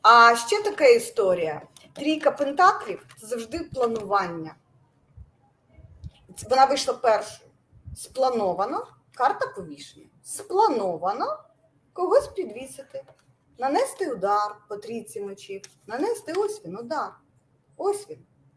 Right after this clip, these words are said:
Туз мечів — це ще карта розвідки. За зачиненими дверима по відлюднику. Там є російський слід, і я так відчуваю, але там є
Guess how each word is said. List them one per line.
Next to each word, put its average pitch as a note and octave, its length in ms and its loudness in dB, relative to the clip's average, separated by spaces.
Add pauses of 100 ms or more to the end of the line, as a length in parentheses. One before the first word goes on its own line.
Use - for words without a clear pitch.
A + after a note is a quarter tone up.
(520)
Туз F4+ 300 -2
мечів — E4 480 0
це F4 80 -8
ще D4 140 -8
карта C4+ 380 -4
розвідки. A#3 680 -8 (1300)
За D#4 200 -4
зачиненими G4 640 0
дверима C#4 400 -6
по G#3+ 140 -14
відлюднику. A3+ 520 -8 (480)
Там G4+ 180 0
є G4+ 160 6
російський G#3 540 -6
слід, C4+ 520 -8
і A#3 100 -10
я G#3 160 4
так - 240 -10
відчуваю, D4+ 680 -6
але A#3+ 240 0
там B3 280 -6
є C4 240 -6